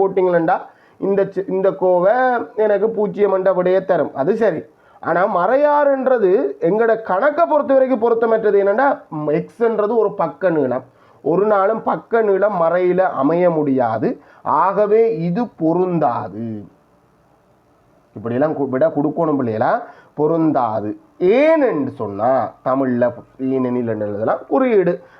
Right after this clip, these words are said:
ஆக என்னத்தை தலைகீழா போட்டா கணிதத்துல கணக்க குறியீடோட சம்பந்தப்பட்ட பாடம் தானே. ஏனெனில் எக்ஸ் இந்த பெருமானம், நீங்க தமிழ்ல நான் சொல்ற அவ்வளவு விஷயத்தையும் நீங்க தமிழ்ல எழுதலாம். எப்போதும் பூஜ்ஜியத்தை விட பெரிதாக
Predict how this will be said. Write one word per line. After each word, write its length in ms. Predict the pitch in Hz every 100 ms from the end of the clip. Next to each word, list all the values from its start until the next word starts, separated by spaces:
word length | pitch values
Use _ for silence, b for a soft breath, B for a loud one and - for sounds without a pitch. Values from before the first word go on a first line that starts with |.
| B
ஆக 180 | 170 185
என்னத்தை 220 | 175 170 156
தலைகீழா 360 | 165 165 165 151 143
போட்டா 200 | 131 208 233
கணிதத்துல 420 | 175 175 170 - -
கணக்க 280 | 170 180 170
குறியீடோட 480 | 170 190 190 190 190 175
சம்பந்தப்பட்ட 460 | 175 170 175 165 165
பாடம் 220 | 165 165 180
தானே. 120 | 160 - B B 160 196
ஏனெனில் 580 | 220 214 170 143 160 269 - _ _ _ _ _ _ 180
எக்ஸ் 380 | 208 - - 302
இந்த 180 | 302 294 294
பெருமானம், 720 | 240 226 208 185 165 170 247 - -
நீங்க 140 | 202 214 208
தமிழ்ல 360 | 202 214 208 190
நான் 160 | 180 180
சொல்ற 160 | 180 190 175
அவ்வளவு 260 | 165 196 185
விஷயத்தையும் 320 | 185 196 220
நீங்க 100 | 202
தமிழ்ல 260 | 175 175 175
எழுதலாம். 320 | 151 147 151 - B B B 170
எப்போதும் 580 | - 214 208 196 226 277 - _
பூஜ்ஜியத்தை 640 | 165 196 196 208 196 - 160
விட 140 | 147 165 -
பெரிதாக 680 | 147 147 156 160 156 151 151